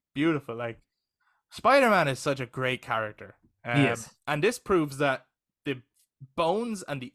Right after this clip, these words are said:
Speaker 1: essence of Spider-Man is great no matter who Spider-Man is.
Speaker 2: Yeah.
Speaker 1: Do you know what I mean? Like, the
Speaker 2: Hmm.
Speaker 1: message doesn't change. It doesn't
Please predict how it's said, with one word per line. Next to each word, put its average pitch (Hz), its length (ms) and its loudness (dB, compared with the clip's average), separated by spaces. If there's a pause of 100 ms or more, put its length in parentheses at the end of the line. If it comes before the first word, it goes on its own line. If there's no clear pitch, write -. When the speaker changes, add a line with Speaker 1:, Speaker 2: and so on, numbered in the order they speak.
Speaker 1:
essence 170 400 -8
of 110 80 -14
Spider-Man 110 500 -8
is 120 160 -8
great 123 380 -4
no 123 140 -4
matter 131 420 -4
who 139 240 -8
Spider-Man 127 640 -6
is. 131 500 -12 (1300)
Speaker 2:
Yeah. - 180 -20 (600)
Speaker 1:
Do - 80 -6
you 151 40 -2
know 160 60 0
what 165 60 2
I 160 40 -2
mean? 190 200 -2
Like, 143 180 -4
the 139 120 -2
Speaker 2:
Hmm. 127 160 -6
Speaker 1:
message 151 500 -4
doesn't 147 380 -4
change. 120 640 -10
It - 180 -14
doesn't 160 280 -4